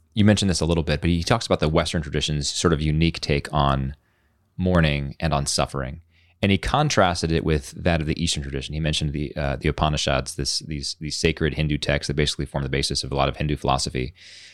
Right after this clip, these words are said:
and how the, the sort of the, the most desired state in the Eastern tradition, at least in the Hindu tradition, is to sort of detach yourself from everything such that you fear losing nothing. And he contrasts that with the Western tradition, which basically says,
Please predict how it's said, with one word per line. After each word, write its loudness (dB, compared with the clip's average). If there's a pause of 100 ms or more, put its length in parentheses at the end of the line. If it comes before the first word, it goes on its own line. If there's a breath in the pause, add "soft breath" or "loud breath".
(200 loud breath)
and 2
how 4
the, 2 (120)
the 2
sort 4
of -2 (580 soft breath)
the, 2
the 4
most 4
desired 2
state 0 (580)
in 4
the 6
Eastern 4
tradition, -2
at -2
least 2
in -2
the -2
Hindu 2
tradition, 0
is -4
to -6
sort -2
of -2
detach 0
yourself 2
from -2
everything 0 (320 loud breath)
such 2
that 2
you -6
fear 2 (100)
losing 0
nothing. -6 (800 soft breath)
And 4
he 6
contrasts 0
that -2
with 0
the 2
Western 2
tradition, -2
which -2
basically 0
says, 0